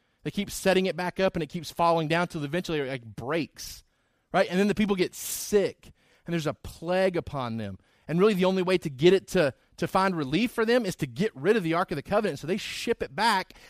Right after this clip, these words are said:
and they ship it back with supplies for sacrifices to even be offered on their behalf. They, they, they're trying to clean it up. And God relents from what, what he was doing to them because they do respond to this plague, and they do make it right, and they do get the Ark of the Covenant back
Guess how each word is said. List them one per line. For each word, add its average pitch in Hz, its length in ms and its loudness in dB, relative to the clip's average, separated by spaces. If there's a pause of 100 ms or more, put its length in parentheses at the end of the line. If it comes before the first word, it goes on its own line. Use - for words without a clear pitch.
and 180 60 -2
they 175 100 4
ship - 300 -4
it 220 120 -6
back 220 220 0
with 190 120 0
supplies 196 520 2
for 151 120 -10
sacrifices 147 720 -4
to 123 100 -12
even 127 200 -6
be 110 140 -8
offered 123 300 -8
on 117 80 -8
their 113 100 -6
behalf. 104 460 -10 (560)
They, 202 120 0
they, 190 140 0
they're 185 180 2
trying 233 180 0
to - 40 -2
clean 202 440 -2
it 180 100 0
up. 208 260 2 (280)
And 185 260 0
God 196 240 4
relents 190 380 0
from 170 200 -2
what, 165 180 -2
what 170 120 -2
he 170 60 2
was 147 120 -4
doing 214 280 0
to 160 60 -2
them 147 180 -2
because 175 300 -2
they 185 160 2
do 214 280 -2
respond 135 640 -4
to 135 80 -8
this 123 180 -6
plague, 123 360 -4
and 131 100 -4
they 160 100 -4
do 208 240 -6
make 202 240 0
it 107 100 -6
right, 127 260 -4 (200)
and 175 120 0
they 214 100 4
do 240 200 -2
get 208 160 -2
the 135 100 -4
Ark 123 160 -2
of 127 60 -6
the 117 80 -8
Covenant 117 320 -6
back 117 360 -8